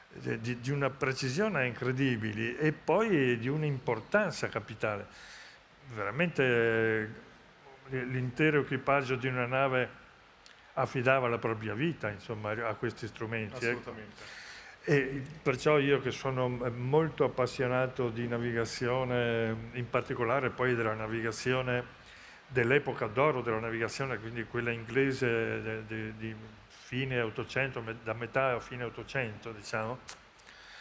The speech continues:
Speaker 1: eh, eh, per chi costruiva questi strumenti, per me era già venerabile, insomma, <laughs> quindi
Speaker 2: Quindi c'è, c'è, c'è la questione di Ulisse, ci torneremo, c'è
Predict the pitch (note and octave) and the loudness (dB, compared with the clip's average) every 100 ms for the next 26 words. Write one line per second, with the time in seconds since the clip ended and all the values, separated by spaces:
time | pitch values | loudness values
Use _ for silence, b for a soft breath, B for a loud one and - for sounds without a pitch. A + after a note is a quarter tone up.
0 | B B B B - - B2+ B2 A#2 B2 | B B B B -8 -2 0 -2 -6 -8
1 | A#2+ A#2 C3+ B2 B2+ - C#3+ C#3 A#2+ - | -10 -10 -10 -2 -2 2 0 0 -4 0
2 | C3+ D3 C3+ A#2 B2 - B2+ D3+ D3 C3 | 2 4 4 2 -2 -2 -4 0 2 2
3 | E3 - A2 A2+ A#2 D3+ C3 A2+ G#2+ B2 | 2 0 -2 -2 2 2 2 0 4 4
4 | A#2 A2 A2 B2 D3 A2+ G#2+ G#2+ G#2+ - | 4 2 2 4 2 0 -4 -6 -6 -10
5 | D3 - D#3+ D3 E3+ D3 E3+ - D3+ C3+ | -8 -10 -10 -12 -6 -6 -4 -2 -2 -2
6 | - B2+ A#2+ B2 - - - - - B2 | 0 2 0 -2 -8 -18 -20 -10 2 4
7 | B2 F3+ E3+ D3+ D3+ - F#3 - B2+ A#2 | 4 2 4 6 6 4 0 0 2 4
8 | C3+ F3 F3 F3 - A#2 A#2 A#2 | 6 6 4 2 4 4 6 4